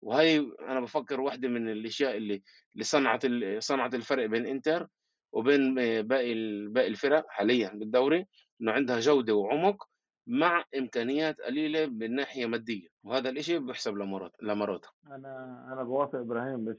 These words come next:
Speaker 2: ما بيقول، آه، بدوي. أنا بوافق إبراهيم إيش ما بيقول، آه، إنه جودة إنتر، أنت شوف، آه، خط الدفاع مدورة بين اللاعبين، إنزاجي بيستعملهم بأحسن طريقة. يعني استعمل رانوكيا واستعمل ديمبروسيو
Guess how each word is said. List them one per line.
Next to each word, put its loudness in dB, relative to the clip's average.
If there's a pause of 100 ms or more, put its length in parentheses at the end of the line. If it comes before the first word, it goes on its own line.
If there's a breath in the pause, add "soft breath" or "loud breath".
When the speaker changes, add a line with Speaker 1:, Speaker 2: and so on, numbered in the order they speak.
Speaker 2:
ما -10
بيقول، -6
آه، -10
بدوي. -4 (600)
أنا -4
بوافق -4
إبراهيم -4
إيش -12
ما -8
بيقول، -6
آه، -8
إنه -10
جودة -8
إنتر، -8 (400)
أنت -10
شوف، -6
آه، -2 (420 soft breath)
خط -4
الدفاع -2
مدورة 0
بين -8
اللاعبين، -4
إنزاجي -4
بيستعملهم -6
بأحسن -10
طريقة. -6 (420)
يعني -4
استعمل -2
رانوكيا -4
واستعمل -6
ديمبروسيو -4